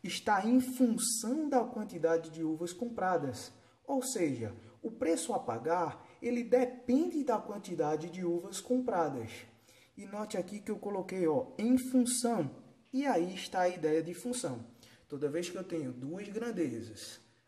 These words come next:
variáveis, onde uma está em função da outra, ou seja, uma grandeza depende da outra para ser determinado o seu valor,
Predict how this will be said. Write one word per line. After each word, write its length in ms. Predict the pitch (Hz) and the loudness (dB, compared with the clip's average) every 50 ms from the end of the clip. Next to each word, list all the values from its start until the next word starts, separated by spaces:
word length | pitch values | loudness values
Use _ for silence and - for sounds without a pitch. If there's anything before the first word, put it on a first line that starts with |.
| _ _ | _ _
variáveis, 960 | 123 127 139 147 151 170 185 175 151 127 104 107 110 104 95 - - - - - - _ _ _ _ _ _ _ | -12 -8 -6 -4 -4 -2 0 0 0 0 -2 -4 -6 -10 -12 -12 -12 -12 -14 -18 -20 _ _ _ _ _ _ _
onde 420 | 160 160 156 139 127 127 135 143 147 | -6 -4 -2 -2 -2 -2 -2 0 0
uma 580 | 160 175 185 190 185 165 156 139 113 101 95 - - - - | 0 0 0 0 -2 0 0 0 -2 -4 -6 -8 -10 -10 -10
está 400 | 143 - - - - 170 160 160 | -8 -8 -4 2 4 4 4 4
em 140 | 180 202 | 2 0
função 540 | 175 - - 175 160 143 - - 190 190 185 | -4 -4 -4 -2 -2 -2 -2 -4 -4 0 4
da 140 | 170 165 151 | 4 6 6
outra, 440 | 151 160 165 165 151 - - 151 160 | 6 6 6 6 4 2 2 2 2
ou 80 | 170 | 2
seja, 460 | 160 - - 170 165 151 139 127 135 147 | 2 0 -2 0 0 2 2 0 0 0
uma 240 | 156 170 190 180 | 0 -2 -4 -4
grandeza 520 | 170 170 180 180 175 165 170 175 160 160 160 | -4 -2 0 0 2 4 4 4 4 2 4
depende 760 | 151 170 175 175 175 - - 170 196 214 220 214 175 180 170 | 8 10 10 10 10 6 2 0 2 2 0 0 0 0 2
da 180 | 165 156 143 143 | 2 4 4 4
outra 480 | 147 165 190 214 214 202 - 175 156 | 2 2 2 2 0 0 0 -2 -2
para 220 | 151 - 160 151 139 | 0 0 -2 -2 -2
ser 360 | - - 147 151 147 151 - - - - - - _ | -2 -4 -6 -6 -6 -8 -12 -18 -20 -20 -20 -20 _
determinado 680 | - 139 135 135 151 135 139 143 135 135 127 127 127 131 | -8 -8 -4 -2 0 0 2 2 0 0 0 0 0 0
o 40 | 127 | -2
seu 200 | - - 139 135 | 0 0 0 0
valor, 520 | 131 131 123 120 143 170 180 170 - - | 0 -2 0 2 2 2 2 2 0 -4